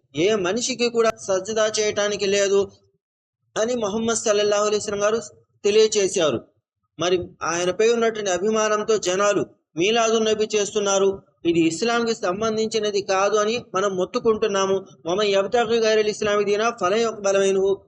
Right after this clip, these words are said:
ఇస్-, ఎవరైతే ఇస్లాంకి సంబంధం లేని పనులు చేస్తారో అవి స్వీకరించబడవు అని అల్లాహ్ సుబ్హానహు వ తఆలా అన్నాడు.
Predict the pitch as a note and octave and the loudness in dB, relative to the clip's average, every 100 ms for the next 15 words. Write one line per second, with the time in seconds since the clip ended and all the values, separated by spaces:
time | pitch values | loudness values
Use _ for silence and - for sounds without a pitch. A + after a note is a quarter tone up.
0 | _ D#3+ D#3 E3+ F3+ A3 A#3 A3+ G3 G#3 | _ -8 -4 2 2 2 0 0 -2 0
1 | A3+ A3+ A3 G#3+ G#3 G#3+ G#3 G#3 G3+ G3 | -2 0 0 0 -2 -2 0 0 0 0
2 | F#3 G#3 G#3+ G#3 G3 G#3+ G3+ G#3+ - - | 0 0 -2 -2 0 2 2 0 -4 -18
3 | - F#3 G3+ - G#3 A#3 A3+ A3 G#3+ G#3 | -4 0 0 2 2 2 2 0 2 2
4 | G#3 G#3 G#3 G#3 F#3 G3 G3 G#3 G3 G3 | 4 2 2 0 0 -2 -2 -2 0 0
5 | G3 G3 F#3+ F#3+ F#3+ F#3+ F#3+ | 0 0 0 0 2 2 2